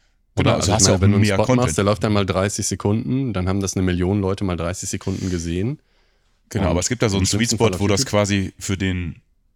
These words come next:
Speaker 1: weiß ich nicht, ich sag jetzt mal Milupa oder was weiß ich, jemand, der irgendwas kann, ist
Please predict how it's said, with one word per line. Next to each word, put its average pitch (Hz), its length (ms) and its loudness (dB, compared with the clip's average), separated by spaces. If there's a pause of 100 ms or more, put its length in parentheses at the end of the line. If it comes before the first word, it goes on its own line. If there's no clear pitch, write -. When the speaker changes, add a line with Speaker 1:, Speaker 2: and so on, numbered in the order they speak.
(180)
Speaker 1:
weiß 87 220 -6
ich - 120 -6
nicht, 76 260 -4
ich - 80 -4
sag 95 140 -4
jetzt 90 160 -6
mal 78 80 -2
Milupa 92 640 -2
oder 78 260 -6
was 85 160 -6
weiß 76 160 -6
ich, 78 180 -8
jemand, 82 360 -4
der 76 200 -6
irgendwas 80 480 -6
kann, 78 220 -6 (100)
ist - 340 -8